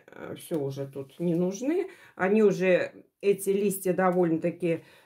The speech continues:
м, пасынки хорошие, и вот это уже все будет у нас отнимать, это питание. Не нужно. Эти пока еще пусть будут.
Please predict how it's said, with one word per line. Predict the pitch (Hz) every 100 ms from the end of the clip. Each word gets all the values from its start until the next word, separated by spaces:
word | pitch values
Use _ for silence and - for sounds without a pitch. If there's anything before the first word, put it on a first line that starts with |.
| -
м, | - 101 - - -
пасынки | 196 - 170 175
хорошие, | 165 196 233 294 - 254 240
и | - 214 208
вот | 196 233
это | 233 196
уже | 175 185
все | 185 185
будет | 202 175 175
у |
нас | 175 175
отнимать, | 170 180 170 175 165
это | 165
питание. | 170 170 165 143 143 143 143 _ - - -
Не | - 196 220
нужно. | 180 143 143 151 151
Эти | 277 - 185 160
пока | 190 190 226
еще | 226 175
пусть | 208 170
будут. | 143 135 127 127